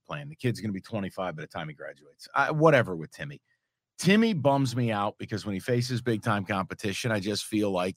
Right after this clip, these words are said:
that's where the athletic differential kicks in. Uh,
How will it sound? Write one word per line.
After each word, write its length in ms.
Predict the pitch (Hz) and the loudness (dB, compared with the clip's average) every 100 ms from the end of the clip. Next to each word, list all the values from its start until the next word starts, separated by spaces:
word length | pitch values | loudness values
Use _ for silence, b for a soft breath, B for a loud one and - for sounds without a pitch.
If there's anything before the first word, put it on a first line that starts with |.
| - | -2
that's 320 | 104 110 - | 0 0 0
where 200 | 113 107 | 0 2
the 160 | 101 95 | 0 -2
athletic 400 | - 107 110 123 | -2 -2 -2 0
differential 640 | 120 - 107 98 - 92 | -2 2 0 0 -4 -8
kicks 340 | - 92 - - | -6 -6 -6 -10
in. 120 | 69 _ _ _ _ _ _ | -12 _ _ _ _ _ _
Uh, 60 | _ | _